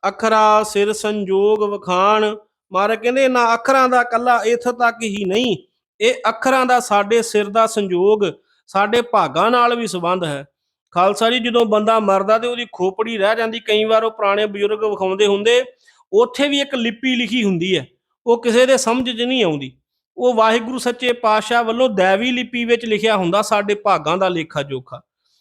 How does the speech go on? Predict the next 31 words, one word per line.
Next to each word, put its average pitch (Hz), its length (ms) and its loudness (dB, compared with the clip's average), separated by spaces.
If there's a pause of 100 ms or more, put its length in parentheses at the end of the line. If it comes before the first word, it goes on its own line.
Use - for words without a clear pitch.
(140)
ਉਹ 233 140 4
ਜਿਹੜੇ 247 200 2
ਕਰਮ 226 320 0
ਲੇਖ 220 280 4
ਲਿਖੇ 202 300 0
ਹੁੰਦੇ 202 260 0
ਵਾਹਿਗੁਰੂ 214 400 -2
ਜੀ 208 120 -14
ਵੱਲੋਂ, 202 300 -6
ਕਰਮ 196 300 -6
ਉੱਠੀ 185 340 -8
ਹੁੰਦ-, 190 240 -4
ਕਲਮ 220 240 0
ਉੱਠੀ 202 340 -6
ਹੁੰਦੀ 190 260 -4
ਹੈ 202 40 -2
ਮੱਥੇ 190 300 -4
ਉੱਤੇ, 226 360 -2 (460)
ਉਹ 226 140 4
ਖਾਲਸਾ 214 420 2
ਜੀ 262 140 -4
ਕੋਈ 247 320 -2
ਐਸ-, 220 360 0
ਏਦਾਂ 214 300 0
ਹੁੰਦਾ 220 240 0
ਜਿਵੇਂ 247 240 -2
ਕਿਸੇ 233 260 -4
ਨੇ 226 80 2
ਬਿੰਦੀਆਂ 196 440 0
ਵਾਹੀਆਂ 196 320 0
ਹੋਣ, 147 280 -4